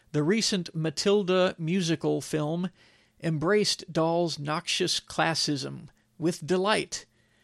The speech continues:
with Stephen Graham and Andrea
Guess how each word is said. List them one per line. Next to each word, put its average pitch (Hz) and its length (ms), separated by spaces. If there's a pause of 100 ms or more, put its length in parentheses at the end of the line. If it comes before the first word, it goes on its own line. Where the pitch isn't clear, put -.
(160)
with 123 160
Stephen 180 460
Graham 180 420
and 170 180
Andrea 180 760